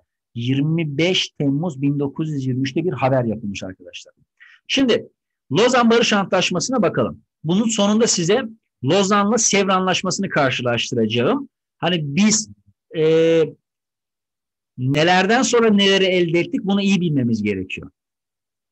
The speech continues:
Ülke sınırları. Hatay, anavatan dışında kalacak şekilde Suriye sınırı belirlendi. Ankara Antlaşması'ndaki gibi Sakarya Savaşı'ndan sonra biz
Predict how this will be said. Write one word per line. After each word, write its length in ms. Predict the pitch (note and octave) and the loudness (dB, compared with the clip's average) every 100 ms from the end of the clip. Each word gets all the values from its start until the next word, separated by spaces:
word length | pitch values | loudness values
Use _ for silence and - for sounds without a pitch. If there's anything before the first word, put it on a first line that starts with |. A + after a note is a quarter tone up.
| _ _ _ _ _ _ - _ | _ _ _ _ _ _ -20 _
Ülke 300 | G3+ A3 C4+ | 0 2 2
sınırları. 520 | A#3 A3+ G3 D3 G#2+ D#2+ _ _ _ _ - | 2 2 2 2 0 -4 _ _ _ _ -4
Hatay, 540 | F#3+ A3+ B3+ C4 C#4 - | -2 2 2 2 0 0
anavatan 560 | G#3+ B3 A#3 A3+ A3 | 2 2 2 2 2
dışında 320 | G#3 A3 A3 | 2 2 2
kalacak 420 | A3 G3+ G3 G3+ - | 2 2 2 0 0
şekilde 340 | F#3+ F#3+ F3+ | 0 2 0
Suriye 360 | - A3+ G3 F3+ | 0 2 2 2
sınırı 340 | F3+ F#3+ G#3 | 0 0 2
belirlendi. 580 | F#3 F3+ E3+ C#3+ A2+ - - - | 4 4 2 2 0 -6 -12 -6
Ankara 380 | F3 D#3+ D3+ | -4 0 0
Antlaşması'ndaki 800 | C#3 C#3 C3 D3 C#3 C#3+ B2+ B2+ | 0 -2 -4 -4 -4 -4 -4 -4
gibi 140 | G#2 F#2+ | -6 -4
Sakarya 400 | A#2+ A#2+ B2+ A#2+ | -4 -2 -2 -2
Savaşı'ndan 500 | C3 B2 - B2+ B2 | -4 -4 -4 -4 -4
sonra 280 | B2+ A#2 | -4 -2
biz 160 | A2+ | -4